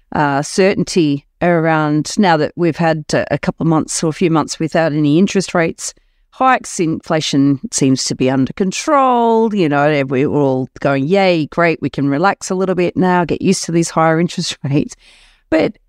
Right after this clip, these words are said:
can we go back a little bit back to that, that data on the second tier lender acti-, um, market share versus the banks? And obviously, like you said, it was a comp-, comparison between before the Royal,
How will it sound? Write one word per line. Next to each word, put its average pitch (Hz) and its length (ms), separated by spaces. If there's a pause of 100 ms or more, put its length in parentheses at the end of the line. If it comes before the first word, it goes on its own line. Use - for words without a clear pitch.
(140)
can - 100
we 269 80
go 440 220
back - 160
a - 20
little 320 160
bit 208 220
back 196 160
to 226 100
that, 196 240
that 226 220
data 262 240
on 427 120
the 415 60
second 214 300
tier 165 180
lender 165 460
acti-, 156 340
um, 151 480 (120)
market 170 340
share 165 200
versus 156 540
the - 120
banks? 165 560
And 196 120
obviously, 226 460
like 156 160
you 170 60
said, 156 200
it 147 120
was 165 120
a - 40
comp-, 170 400
comparison 170 440
between 151 300
before 175 580
the 147 240
Royal, 151 380